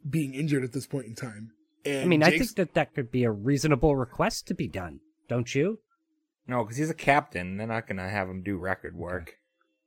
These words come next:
Speaker 3: Or sergeant, not captain. The new guy's captain, right?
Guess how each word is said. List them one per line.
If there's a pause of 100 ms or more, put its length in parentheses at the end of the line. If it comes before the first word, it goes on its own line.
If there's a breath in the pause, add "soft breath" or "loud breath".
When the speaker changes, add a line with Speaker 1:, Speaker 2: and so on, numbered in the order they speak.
(220)
Speaker 3:
Or
sergeant,
not
captain. (960)
The
new
guy's
captain,
right?